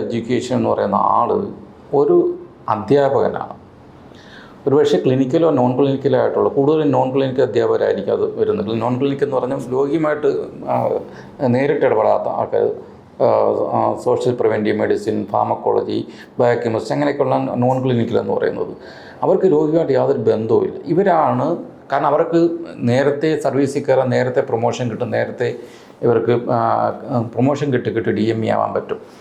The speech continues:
ഇവർക്ക് ശരിക്കും പറഞ്ഞാൽ ഭരണതലത്തിൽ യാതൊരു, ആ, പരിചയവും ഇല്ല എന്നുള്ളതാണ് വാസ്തവം. ഇപ്പം ആ ഭരണതലത്തിൽ പരിചയമില്ലാത്തവരെ പ്രൊമോഷൻ്റെ, അതായത് കാ-,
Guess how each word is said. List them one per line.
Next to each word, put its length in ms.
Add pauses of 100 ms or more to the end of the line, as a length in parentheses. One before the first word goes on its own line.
(520)
ഇവർക്ക് 560
ശരിക്കും 320
പറഞ്ഞാൽ 220 (160)
ഭരണതലത്തിൽ 840
യാതൊരു, 1120
ആ, 80 (800)
പരിചയവും 400
ഇല്ല 220
എന്നുള്ളതാണ് 440
വാസ്തവം. 580 (460)
ഇപ്പം 360
ആ 100
ഭരണതലത്തിൽ 640
പരിചയമില്ലാത്തവരെ 880 (120)
പ്രൊമോഷൻ്റെ, 580
അതായത് 320
കാ-, 340